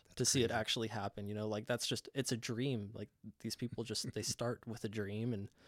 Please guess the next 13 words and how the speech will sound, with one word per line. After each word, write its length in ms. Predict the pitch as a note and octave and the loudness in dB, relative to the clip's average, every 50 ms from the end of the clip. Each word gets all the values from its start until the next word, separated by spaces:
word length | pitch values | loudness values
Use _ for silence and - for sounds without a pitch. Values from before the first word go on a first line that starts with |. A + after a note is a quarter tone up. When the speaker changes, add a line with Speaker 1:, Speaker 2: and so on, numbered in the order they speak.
| - - - - - | -20 -20 -20 -2 2
Speaker 2:
they 100 | - A#2+ | 4 4
work 320 | A2+ A2+ A2+ A2+ B2 B2+ - | 6 6 6 4 4 4 4
on 120 | A2 A2 A2+ | 2 2 2
something 520 | - - A2 A#2 - A#2 A2 A2 A2 A2+ - | 2 2 2 0 0 0 0 0 -2 -2 0
weird 280 | B2 A2+ G#2 A2+ A#2 A#2+ | 2 2 4 4 2 2
and 120 | B2 A#2 | 2 2
obscure 500 | A2 G2+ - - - G#2 F#2+ G#2+ A2 A#2+ | 2 0 0 -2 -2 -2 -2 -2 -2 -2
for 200 | - - - A2 G#2+ | -4 -4 -4 -2 -2
a 40 | |
long 360 | G#2 G#2+ A2 G2+ G2 A#2 A#2 A#2 | 0 0 -2 -2 0 0 -2 -2
time, 420 | - - G#2 G2+ G2+ A#2 C3+ C#3+ | -4 -6 -6 -4 -2 -2 0 0
and 160 | C#3 A#2+ A#2 | 2 2 2
then 240 | A#2 A2 A2 A2 A2 | 2 2 0 -2 -4